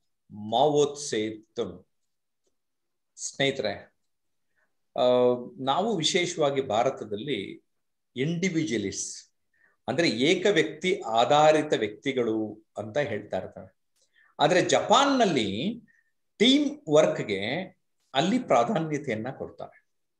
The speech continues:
ಅಂದ್ರೆ ಒಂದು ತಂಡದ ಒಂದು ಪ್ರಾತಿನಿಧಿಕ ವ್ಯಕ್ತಿತ್ವ ಅವರಲ್ಲಿ ಹೆಚ್ಚಿರೋದನ್ನ ಗಮನಿಸ್ತೇವೆ.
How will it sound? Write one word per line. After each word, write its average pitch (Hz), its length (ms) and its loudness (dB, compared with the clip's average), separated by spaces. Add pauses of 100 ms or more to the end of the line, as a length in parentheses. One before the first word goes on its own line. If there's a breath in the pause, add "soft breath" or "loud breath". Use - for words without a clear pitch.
(460)
ಅಂದ್ರೆ 180 200 4
ಒಂದು 165 420 2
ತಂಡದ 180 1000 2
ಒಂದು 127 540 -2
ಪ್ರಾತಿನಿಧಿಕ 185 840 -2 (840 soft breath)
ವ್ಯಕ್ತಿತ್ವ 135 540 -2
ಅವರಲ್ಲಿ 143 440 2
ಹೆಚ್ಚಿರೋದನ್ನ 147 640 -4
ಗಮನಿಸ್ತೇವೆ. 98 760 -10